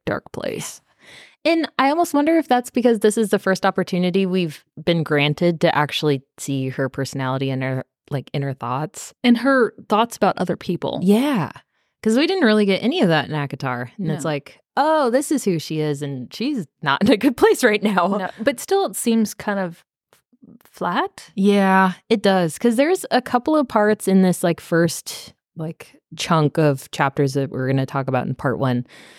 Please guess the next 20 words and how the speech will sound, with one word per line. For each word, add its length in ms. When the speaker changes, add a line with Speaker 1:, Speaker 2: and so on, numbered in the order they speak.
Speaker 2:
And 300
she 800
has 340
this 160
kind 220
of, 80
like, 280
inner 560
reflection 840
at 140
one 220
point 380
where 140
she's 420
talking 320
about, 200
like 200
you 60
mentioned, 580
that, 280